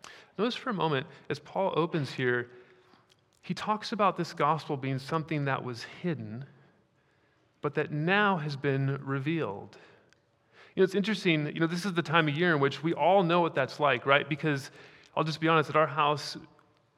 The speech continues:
some presents are wrapped. It's under the tree. And, right, there's gonna be a moment where maybe perhaps there's gonna be some shaking of the box, figuring out what might be inside there. But there's gonna be a day,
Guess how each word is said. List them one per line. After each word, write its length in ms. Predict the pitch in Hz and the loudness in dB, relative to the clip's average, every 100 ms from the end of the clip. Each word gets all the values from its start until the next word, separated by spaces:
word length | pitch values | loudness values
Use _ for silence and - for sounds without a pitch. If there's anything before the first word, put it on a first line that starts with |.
| _ _ _ _ | _ _ _ _
some 220 | - 190 180 | -2 0 0
presents 520 | 202 196 190 190 196 | 6 6 6 2 2
are 100 | 175 | 2
wrapped. 580 | 196 190 - - - - - - _ _ _ _ _ _ _ _ - | 2 0 -4 -10 -18 -18 -20 -20 _ _ _ _ _ _ _ _ 2
It's 240 | 185 - - | 2 2 0
under 380 | 180 202 214 202 | 2 4 6 6
the 100 | 196 | 4
tree. 600 | - 220 190 131 110 107 - - _ _ _ _ _ _ _ _ _ _ _ - | 2 2 2 0 -4 -14 -20 -20 _ _ _ _ _ _ _ _ _ _ _ -4
And, 220 | 147 156 | 0 4
right, 300 | 180 196 175 | 6 4 4
there's 160 | 160 165 | 0 2
gonna 100 | 180 | 6
be 80 | |
a 60 | 180 | 6
moment 360 | 165 175 180 151 | 8 6 4 4
where 200 | 151 147 | 4 6
maybe 400 | 160 190 190 185 | 4 4 4 0
perhaps 640 | 165 147 143 - - - | -2 0 0 0 -6 -8
there's 200 | 147 143 | -4 -2
gonna 120 | 165 | 0
be 100 | 156 | 0
some 180 | 156 139 | 0 -4
shaking 480 | - 170 170 175 170 | 0 0 2 2 2
of 100 | 160 | 2
the 100 | 151 | 4
box, 420 | 151 139 123 - - - | 6 4 2 -6 -12 -4
figuring 320 | 180 185 180 | 0 2 4
out 260 | 160 131 143 147 | 4 4 0 2
what 260 | 202 156 | 4 4
might 300 | 180 175 147 | 2 0 0
be 260 | 175 185 165 | -4 -2 0
inside 560 | 180 175 156 156 165 | 0 2 0 0 0
there. 300 | 135 123 120 - - - _ - | 0 -2 -4 -10 -20 -20 _ 0
But 140 | 160 | 8
there's 240 | 190 175 | 10 10
gonna 260 | 156 220 247 | 4 4 4
be 200 | 202 240 | 4 2
a 60 | 185 | 4
day, 560 | 202 175 127 131 170 | 6 6 6 4 -2